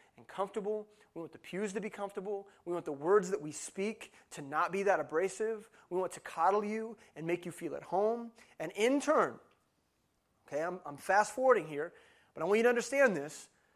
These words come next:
that the consequence of that is less disciples, less missionaries, less pastors, less people willing to take risks, and less people willing to do the will of God, which is a dangerous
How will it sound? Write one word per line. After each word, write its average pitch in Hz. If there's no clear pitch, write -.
that -
the 185
consequence 269
of 208
that 165
is 208
less 180
disciples, 247
less 185
missionaries, 226
less 185
pastors, 220
less 220
people 247
willing 226
to 214
take 208
risks, 175
and 151
less 220
people 233
willing 214
to 156
do 196
the 165
will 208
of 160
God, 156
which 214
is 202
a 170
dangerous 247